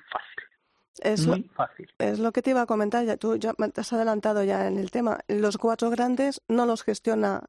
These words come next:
Speaker 2: los derechos
Speaker 1: No,
Speaker 2: televisivos
Speaker 1: no.
Speaker 2: no los gestiona
Speaker 1: <laughs>
Speaker 2: el P G A Tour, con
Speaker 1: No,
Speaker 2: lo
Speaker 1: se
Speaker 2: cual,
Speaker 1: gestiona individualmente.
Speaker 2: claro, se, eh, individualmente. La Ryder,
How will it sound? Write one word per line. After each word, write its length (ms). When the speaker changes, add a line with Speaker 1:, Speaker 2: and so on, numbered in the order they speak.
Speaker 2:
los 160
derechos 320
Speaker 1:
No, 60
Speaker 2:
televisivos 540
Speaker 1:
no. 140
Speaker 2:
no 180
los 180
gestiona 540
Speaker 1:
<laughs> 60
Speaker 2:
el 160
P 120
G 220
A 80
Tour, 220
con 100
Speaker 1:
No, 60
Speaker 2:
lo 80
Speaker 1:
se 60
Speaker 2:
cual, 160
Speaker 1:
gestiona 260
individualmente. 600
Speaker 2:
claro, 220
se, 240
eh, 160
individualmente. 720
La 160
Ryder, 460